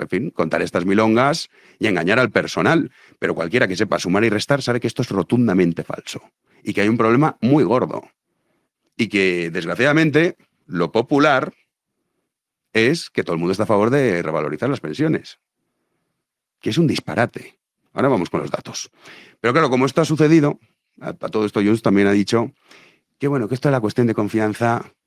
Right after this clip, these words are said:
que venga, Pedro, que, eh, tampoco te vamos a obligar, ¿eh? Si una mañana te levantas con ánimo, pues ya, si eso la haces. Los pringaos de Junts, que van a acabar igual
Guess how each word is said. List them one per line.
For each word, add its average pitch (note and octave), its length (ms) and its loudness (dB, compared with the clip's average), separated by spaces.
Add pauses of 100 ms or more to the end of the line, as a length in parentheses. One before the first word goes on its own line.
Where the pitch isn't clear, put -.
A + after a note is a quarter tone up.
que - 80 -8
venga, G#2 240 -4
Pedro, - 380 -8
que, G2+ 200 -8
eh, - 380 -12
tampoco - 380 -10
te F2 80 -8
vamos D2+ 260 -4
a F2 60 -6
obligar, D#2 420 -4
¿eh? D#2 220 -12 (520)
Si - 160 -12
una F#2 80 -2
mañana F#2 320 0
te F2 140 2
levantas F#2 460 0
con G2+ 160 -2
ánimo, G2 580 -2
pues C#2+ 180 -12
ya, D#2 340 -6
si D#2 140 -8
eso D#2+ 240 -4
la D2+ 120 -2
haces. - 420 -12 (880)
Los D#2+ 200 -12
pringaos F2+ 400 -2
de D2 280 -2
Junts, B2 380 0 (180)
que - 140 -10
van E2+ 120 -4
a A2+ 40 0
acabar F#2 240 -2
igual D#2 480 -2